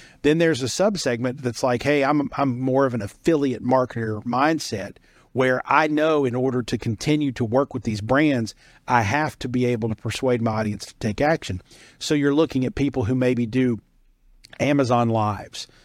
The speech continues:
uh, people who do affiliate programs, people who have conditioned their audience to know that they're going to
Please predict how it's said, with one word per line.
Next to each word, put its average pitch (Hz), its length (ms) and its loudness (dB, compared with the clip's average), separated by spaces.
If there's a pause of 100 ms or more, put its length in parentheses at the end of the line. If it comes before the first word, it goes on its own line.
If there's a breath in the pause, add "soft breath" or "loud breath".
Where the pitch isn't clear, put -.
(140)
uh, 113 180 0
people 127 380 0
who 120 140 0
do 151 240 4
affiliate 117 500 0
programs, 98 520 0
people 131 320 -2
who 127 220 -2
have 113 260 0 (340 soft breath)
conditioned 135 600 0
their 127 260 0
audience 135 480 0
to - 140 -8
know 127 540 2 (280 soft breath)
that 117 200 -2
they're 139 200 4
going 135 300 0
to 117 360 -2